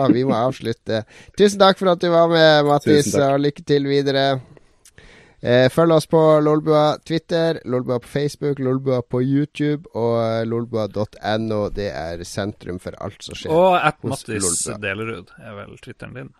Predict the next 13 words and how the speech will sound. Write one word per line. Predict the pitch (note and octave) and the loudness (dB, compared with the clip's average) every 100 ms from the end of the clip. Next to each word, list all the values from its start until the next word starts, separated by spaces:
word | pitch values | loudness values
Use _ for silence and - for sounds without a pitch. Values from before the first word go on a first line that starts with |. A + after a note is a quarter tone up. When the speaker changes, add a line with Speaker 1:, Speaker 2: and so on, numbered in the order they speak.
| _ - | _ -18
Speaker 3:
tror | - | -14
jeg. | D2 | -6
Speaker 2:
Oh, | F#2 B2 | -4 -2
yeah. | A#2+ D2 - | -4 -6 -4
Speaker 1:
Ja, | B2 D#3+ | -4 -6
følg | - E3+ E3 | -8 -6 -4
Mattis | D#3+ D#3+ E3+ E3 - | -4 -4 -6 -6 -8
på | D3+ | -6
Twitter, | D#3+ E3 D#3+ D3 | -6 -4 -4 -4
at | A2 C3 A#2+ | -8 -8 -8
Mattis | A#2 A#2+ A2+ - | -8 -8 -10 -12
Delerud. | G#2 - G2+ G#2+ F#2+ F#2 C#2+ | -12 -4 -4 -4 -6 -6 -8
Så, | - | -12